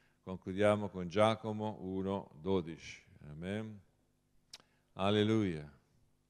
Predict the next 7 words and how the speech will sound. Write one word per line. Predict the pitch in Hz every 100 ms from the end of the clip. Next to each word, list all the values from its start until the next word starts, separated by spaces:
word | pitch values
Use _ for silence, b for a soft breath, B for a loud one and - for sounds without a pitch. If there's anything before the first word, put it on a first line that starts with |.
| _ _ _ _ _ _ _
Grazie, | 95 101 101 - 95
Signore. | - 92 92 82 76 - b b b _ _ _ _ _ _ _ _ _ _ _ _ _
Giacomo | 95 98 104 101 104
uno | 92 92 90 - - 80 73
dodici. | 87 82 71 - - - - _ _ _ _ _ _ _ _ _ _ _ _ _ _ _ _ _
Beato | - 95 104 143 143 143 139 135
l'uomo | 95 95 85 80 78 76 67